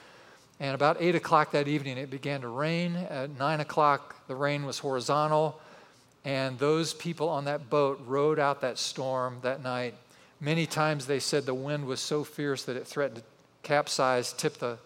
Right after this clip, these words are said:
tip the entire boat over. That one, uh, juncture in the evening, about four in the, four in the morning, the gauge that measured the wind that was affixed to the mast of this, uh, ship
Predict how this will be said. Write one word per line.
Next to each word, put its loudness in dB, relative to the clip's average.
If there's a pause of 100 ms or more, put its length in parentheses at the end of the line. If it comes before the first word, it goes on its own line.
(120)
tip -4
the -6
entire 0
boat 2
over. 2 (800)
That 0
one, 4
uh, 4 (160)
juncture 0
in -4
the -4
evening, 0
about 2
four 2
in 0
the, -4 (100)
four -2
in 0
the -2
morning, 2 (580)
the -2 (380)
gauge 2 (120)
that -4
measured -2
the 0
wind 0
that 0
was -6
affixed -4
to -6
the -2
mast -2
of -2
this, -2 (360)
uh, -4
ship 0